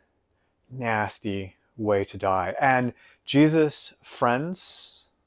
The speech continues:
and disciples and followers, and yes, indeed, family, have watched him die. I-, it's worth actually putting ourselves into the situation for a moment. And let's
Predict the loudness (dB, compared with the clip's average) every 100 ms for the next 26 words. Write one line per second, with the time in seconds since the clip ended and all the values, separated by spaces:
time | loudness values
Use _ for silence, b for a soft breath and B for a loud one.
0 | _ -16 -10 2 2 2 -2 -4 -10 -18
1 | -20 -20 -6 4 6 6 4 -2 -8 -14
2 | -20 -10 -6 -4 -6 -8 -6 -4 -4 -10
3 | -10 -6 -4 -4 -6 -10 -16 _ _ _
4 | _ _ _ -8 0 0 0 -12 -4 2
5 | 4 2 -2 -14 -6 -2 -2 0 0 0
6 | 0 2 4 4 2 0 6 6 6 2
7 | 0 0 0 -2 0 0 2 2 -2 2
8 | 2 2 -2 -6 -4 -4 -6 -4 -4 -4
9 | -6 -8 -4 -4 -4 -8 -4 0 0 -2
10 | -6 B B B B B _ _ _ _
11 | _ _ _ -4 0 0 4 2 2 -12